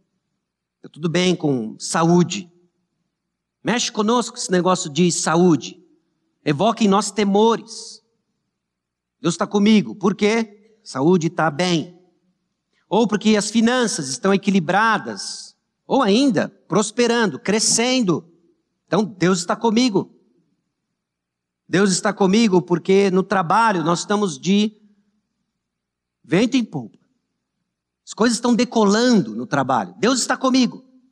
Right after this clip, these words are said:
Talvez Deus está comigo não porque tudo vai bem, mas porque todos estão bem.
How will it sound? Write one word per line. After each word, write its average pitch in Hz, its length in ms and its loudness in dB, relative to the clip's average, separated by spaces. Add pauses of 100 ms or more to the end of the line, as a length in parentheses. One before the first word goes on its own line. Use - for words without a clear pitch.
(500)
Talvez 233 480 0
Deus 214 220 2
está - 220 -4
comigo 233 360 2
não 285 120 2
porque 285 140 -4
tudo 214 260 -2
vai 190 220 0
bem, 254 220 0
mas 214 160 0
porque 233 200 -4
todos 226 520 0
estão 202 280 0
bem. 160 400 -2